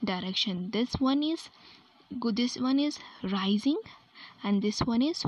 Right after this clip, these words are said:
falling. So this is co-, negatively correlated.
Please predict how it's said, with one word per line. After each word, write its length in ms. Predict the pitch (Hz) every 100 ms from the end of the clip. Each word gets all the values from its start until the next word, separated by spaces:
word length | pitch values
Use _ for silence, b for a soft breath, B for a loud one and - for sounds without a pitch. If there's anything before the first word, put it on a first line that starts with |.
| -
falling. 540 | - - 180 170 175 208
So 160 | - 220
this 280 | 208 208 -
is 240 | 254 - -
co-, 200 | - 214
negatively 800 | 196 190 214 - 226 233 247 277
correlated. 760 | - 185 180 180 185 202 196